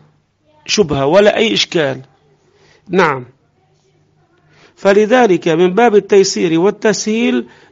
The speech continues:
نقول يتص-، يصح إخراج القيمة. كم القيمة النقدية؟ هذا يختلف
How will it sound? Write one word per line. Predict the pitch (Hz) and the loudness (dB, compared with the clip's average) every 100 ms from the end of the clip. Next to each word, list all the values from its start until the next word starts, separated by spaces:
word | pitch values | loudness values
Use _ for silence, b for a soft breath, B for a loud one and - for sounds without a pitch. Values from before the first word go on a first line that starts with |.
| - | -4
نقول | 175 175 202 214 214 214 220 214 - | -2 -2 -2 0 0 0 0 -2 -6
يتص-، | - 170 - 170 156 - - | -8 -8 -4 -4 -4 -6 -6
يصح | 180 160 - 190 165 190 196 196 196 b b 165 | -2 -2 -4 -8 -4 0 2 2 -2 b b -8
إخراج | 165 165 175 185 175 | -6 -4 0 0 -2
القيمة. | 185 175 165 147 139 _ - | -6 -8 -10 -10 -12 _ -4
كم | 262 240 | 0 0
القيمة | 190 202 190 180 185 | -2 0 0 -2 -6
النقدية؟ | 170 170 160 170 165 165 160 _ _ _ _ b b b b | -6 -8 -8 -6 -4 -4 -6 _ _ _ _ b b b b
هذا | 156 151 151 | -6 -4 -4
يختلف | 151 - 233 262 - | -4 -4 -4 -4 -8